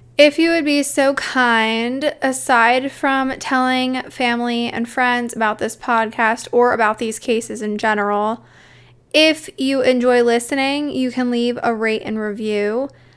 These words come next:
on any listening platform that allows you to do so. I will send you free stickers. And if not, on any listening platform of your choice, you can like, you can follow, you can subscribe, and that will let you know when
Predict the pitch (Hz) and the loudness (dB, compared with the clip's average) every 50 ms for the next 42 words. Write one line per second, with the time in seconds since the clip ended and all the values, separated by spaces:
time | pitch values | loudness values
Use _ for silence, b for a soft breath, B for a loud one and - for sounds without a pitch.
0 | b b b b b _ _ 240 240 240 240 233 233 220 - - 240 240 254 262 | b b b b b _ _ 2 2 4 4 2 2 0 -2 -4 -2 -2 -2 -4
1 | - - 240 233 233 233 - - 240 233 233 - 247 220 214 - - 233 226 240 | -6 -4 -2 -2 -2 -2 -4 -4 -4 -4 -4 -2 -2 -2 -2 -2 -4 -4 -2 -2
2 | 240 226 233 220 214 214 202 208 214 - 220 208 - - 240 - - 220 214 202 | -4 -2 -2 -2 0 0 -2 -2 -4 -6 -8 -10 -10 -12 -16 -10 -6 -4 -4 -4
3 | 202 - - 226 202 196 202 214 233 262 285 285 - _ 220 220 226 226 226 226 | -4 -2 0 0 2 2 2 2 0 -2 -4 -6 -6 _ 0 0 2 0 -2 -2
4 | - 240 226 220 226 233 226 - - 254 247 240 247 - - - 508 539 539 - | -2 -2 -2 0 -2 -4 -4 -4 -4 -2 -2 -2 -4 -6 -4 -2 -2 -2 0 2
5 | 480 466 480 480 453 466 480 494 494 480 - - b b b b b b _ _ | 2 2 4 4 2 2 2 2 0 0 -2 -8 b b b b b b _ _
6 | 262 277 285 277 277 277 - 285 269 269 277 277 269 277 277 277 285 302 - - | 6 6 6 6 4 4 4 2 2 4 2 2 4 6 6 6 6 6 4 -2
7 | - - _ _ _ _ _ 254 262 269 - 269 277 277 269 269 269 262 269 269 | -12 -20 _ _ _ _ _ 4 4 4 4 0 0 2 2 0 0 0 -2 -4
8 | 269 254 240 240 262 233 - - 247 240 240 240 226 226 226 226 233 - - 247 | -4 -4 0 2 2 2 2 0 -2 -2 -2 -2 -2 -4 -4 -4 -4 -2 0 2
9 | 226 233 233 262 269 - - - - 247 247 240 262 254 247 240 220 226 220 220 | 2 2 2 0 0 -4 -8 -6 -6 -6 -4 -2 -2 -2 -2 0 0 2 2 2
10 | 226 233 - - 262 254 - 285 269 - - 247 226 226 226 226 233 233 - 240 | 0 -2 -6 -8 -8 -6 -4 -6 -6 0 0 2 2 4 2 0 0 -2 -4 -6
11 | 233 - - 269 254 - 285 277 - - - - 226 208 208 202 208 208 B B | -12 -10 -10 -8 -6 -6 -6 -6 -6 -10 -4 -2 0 0 2 0 -2 -4 B B
12 | B B B B B - 233 240 247 240 - - 247 247 262 - - 277 294 277 | B B B B B 0 2 6 6 6 6 6 4 4 4 2 2 0 -2 0
13 | 254 233 220 220 226 226 226 - - - 220 233 220 214 214 214 - | 0 0 0 0 0 -2 -2 -4 -6 -2 -2 0 0 0 -2 -4 -6